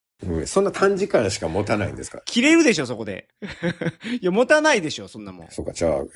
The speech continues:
Speaker 1: 二回使ってしまったかもしれないですね、そしたら。
Speaker 2: <laughs> 三回しかないのに。
Speaker 1: うん。まあ、あと残り一回しか僕出せないですよ。男気、人生で。
Speaker 2: <laughs> あ、なるほど、なるほど。はい、はい、はい。
Speaker 1: で、その人はついてこなかっ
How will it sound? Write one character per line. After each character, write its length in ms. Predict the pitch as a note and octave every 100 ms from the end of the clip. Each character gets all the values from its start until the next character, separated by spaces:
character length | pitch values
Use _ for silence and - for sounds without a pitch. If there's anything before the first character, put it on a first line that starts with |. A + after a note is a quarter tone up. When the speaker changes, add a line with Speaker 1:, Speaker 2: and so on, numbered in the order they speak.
| - _ _ -
Speaker 1:
二 180 | A#2 B2+
回 340 | D3+ C#3+ C3+
使 180 | - C3+
っ 100 | -
て 120 | A#2
し 80 | G#2+
ま 80 | G2+
っ 40 |
た 100 | G2+
か 60 | -
も 100 | -
し 80 |
れ 60 | -
な 40 |
い 40 | -
で 40 |
す 80 | -
ね、 80 | -
そ 140 | C4+
し 80 | -
た 100 | C4
ら。 180 | D#3 A3+ - G#3+ - - -
Speaker 2:
<laughs> 640 | F3+ - - _ - A#3+
三 260 | - A3+ C4
回 140 | B3+
し 80 | G3+
か 100 | F3+
な 140 | F3+ F#3
い 40 |
の 120 | D#3+
に。 60 | G#2
Speaker 1:
う 40 |
ん。 340 | G#2 E2+ D2 C2+ - - -
ま 80 | G2+
あ、 20 |
あ 40 | A2+
と 100 | G#2
残 240 | B2+ D3+
り 100 | C3+
一 100 | C3+
回 160 | C#3+ A#2
し 60 |
か 80 | F#2
僕 180 | D#2+ D#2
出 100 | -
せ 120 | A2
な 80 | D2+
い 40 |
で 60 | -
す 80 | D2
よ。 80 | C#2
男 340 | F#2+ A2 G3
気、 180 | A3+ D#3+ A3+ -
人 140 | - F3
生 220 | E3+ D#3
で。 160 | - - A3+
Speaker 2:
<laughs> 120 | G#3
あ、 240 | E3 D#3+ D3+
な 120 | E3
る 60 |
ほ 40 | D#3+
ど、 40 |
な 100 | D3+
る 60 | C#3
ほ 60 | A#2+
ど。 220 | G#2+ _ _ _
は 180 | - G2+
い、 140 | -
は 80 | -
い、 160 | A1 -
は 80 | -
い。 120 | - _ -
Speaker 1:
で、 140 | E3
そ 240 | D#3+ - A#3
の 140 | E4+
人 360 | A4+ - - G3+
は 240 | F3+ F#3+ _
つ 220 | - -
い 120 | A#4 -
て 180 | F#3
こ 240 | - - G#3+
な 140 | G#3+
か 160 | -
っ 100 | G#2